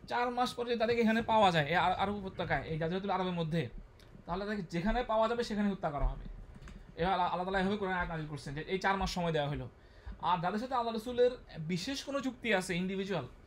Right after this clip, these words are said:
they will be exempt from this, এটাও জানায় দেওয়া হলো। তো এখানকার প্রেক্ষিতে এই আয়াতগুলো আপনার মানে নাযিল হচ্ছিল আর কি। তারপরে বলা হলো যে রাসূল সাল্লাল্লাহু আলাইহি ওয়াসাল্লাম বলে যে "না, মুশরিকরা শুধু না,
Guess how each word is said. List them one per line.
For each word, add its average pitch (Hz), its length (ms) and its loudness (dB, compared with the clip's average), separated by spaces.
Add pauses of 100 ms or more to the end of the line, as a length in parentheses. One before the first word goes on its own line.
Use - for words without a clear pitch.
(280)
they 196 120 4
will 220 180 -2
be 226 140 0
exempt 196 300 0
from 165 140 2
this, 131 140 -2 (160)
এটাও 185 240 0
জানায় 165 240 0
দেওয়া 147 160 -2
হলো। 123 200 -8 (340)
তো - 160 -6
এখানকার 254 320 -2
প্রেক্ষিতে 226 320 -8
এই 214 260 -2
আয়াতগুলো 180 340 -4
আপনার 190 200 -6
মানে 170 260 -8
নাযিল 156 260 -2
হচ্ছিল 147 240 -6
আর 135 160 -4
কি। 131 120 -10 (880)
তারপরে 180 360 -2
বলা 190 220 0
হলো 208 180 0
যে 208 100 -4
রাসূল 202 160 -2
সাল্লাল্লাহু - 0 -
আলাইহি - 40 -12
ওয়াসাল্লাম 208 260 -4
বলে 202 160 -2
যে 208 80 -2
"না, 165 200 -2 (420)
মুশরিকরা 247 400 -2
শুধু 202 160 0
না, 147 200 -2